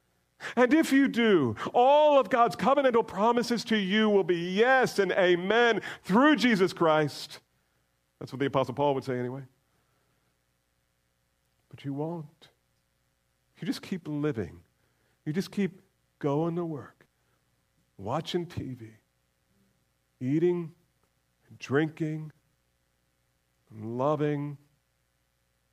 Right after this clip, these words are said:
and hurting and all the things that humans do, and there is no change. And like the prophet Isaiah, the Apostle Paul is trying to communicate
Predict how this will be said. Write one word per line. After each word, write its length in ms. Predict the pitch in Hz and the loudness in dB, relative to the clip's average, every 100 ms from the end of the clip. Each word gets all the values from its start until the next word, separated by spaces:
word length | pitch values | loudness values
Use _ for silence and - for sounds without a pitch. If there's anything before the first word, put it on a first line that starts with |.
| _ _ | _ _
and 100 | 90 | -20
hurting 720 | 85 117 139 147 143 135 135 131 _ _ _ _ _ _ _ _ _ _ | -10 -2 0 0 -2 -4 -12 -18 _ _ _ _ _ _ _ _ _ _
and 120 | 104 113 | -8 -2
all 200 | 139 147 | -2 -2
the 100 | 131 | -4
things 320 | 135 131 120 | -6 -6 -8
that 100 | 120 | -10
humans 400 | 113 110 107 101 | -8 -8 -10 -12
do, 400 | 95 87 82 87 _ _ _ _ _ - | -12 -10 -12 -16 _ _ _ _ _ -10
and 200 | 98 90 | -8 -8
there 220 | 85 - | -10 -8
is 540 | 123 120 123 113 - - _ _ - | -4 -2 -2 -4 -8 -20 _ _ -16
no 680 | 95 117 117 110 110 107 _ _ _ | -6 -4 -2 -2 -2 -6 _ _ _
change. 1040 | - - 160 156 139 117 98 87 - - - _ _ _ _ _ _ _ _ _ _ _ _ _ _ _ _ _ _ _ _ _ _ _ _ _ _ _ _ _ _ _ _ _ _ _ | -6 0 2 2 0 -4 -8 -12 -12 -12 -14 _ _ _ _ _ _ _ _ _ _ _ _ _ _ _ _ _ _ _ _ _ _ _ _ _ _ _ _ _ _ _ _ _ _ _
And 100 | 110 | -4
like 140 | 117 113 | -4 -4
the 80 | |
prophet 320 | - 117 110 107 | -4 -2 -2 -2
Isaiah, 400 | 104 113 113 104 | -2 0 0 0
the 100 | 101 | -4
Apostle 380 | 107 101 - | -4 -6 -6
Paul 320 | 82 110 101 92 | -8 -4 -2 -4
is 100 | - | -6
trying 340 | 107 101 101 | -6 -4 -4
to 40 | 95 | -8
communicate 640 | 98 95 95 - 98 | -10 -8 -8 -6 -8